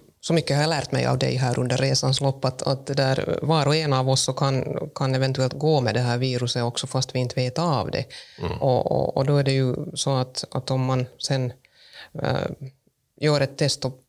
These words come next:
Speaker 1: testar positivt så, så då är det ju en person mindre som kan smitta andra personer, och det är ju det vi
Speaker 2: Precis.
Speaker 1: är ute efter.
Speaker 2: Så är det just.
Speaker 1: Ja,
Speaker 2: Ja.
Speaker 1: precis. Och du, sen en, en helt annan sak. Nu när solen skiner där ute och, och, och det,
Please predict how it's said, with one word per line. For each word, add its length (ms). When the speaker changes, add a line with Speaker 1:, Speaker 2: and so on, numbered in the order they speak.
Speaker 1:
testar 320
positivt 600
så, 340
så 320
då 60
är 220
det 80
ju 160
en 200
person 400
mindre 280
som 180
kan 160
smitta 340
andra 260
personer, 580
och 60
det 80
är 40
ju 80
det 120
vi 100
Speaker 2:
Precis. 140
Speaker 1:
är 100
ute 180
efter. 440
Speaker 2:
Så 100
är 120
det 100
just. 280
Speaker 1:
Ja, 220
Speaker 2:
Ja. 140
Speaker 1:
precis. 420
Och 60
du, 60
sen 260
en, 180
en 280
helt 460
annan 440
sak. 380
Nu 100
när 760
solen 400
skiner 580
där 400
ute 180
och, 220
och, 240
och 120
det, 220